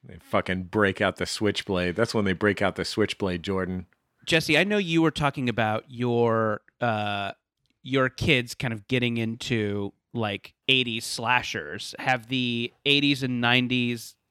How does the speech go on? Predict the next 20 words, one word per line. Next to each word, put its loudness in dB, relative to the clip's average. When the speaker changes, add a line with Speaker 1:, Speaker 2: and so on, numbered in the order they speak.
Speaker 2:
action 0
movies 2
come 0
up? 0
Like, 0
is -6
anyone 2
interested 4
Speaker 1:
No. 2
Speaker 2:
in -4
Cliffhanger 4
Speaker 1:
I 6
would 0
Speaker 2:
or 2
Demolition -2
Man? -10
Speaker 1:
I 6
would 0
love 2
that -6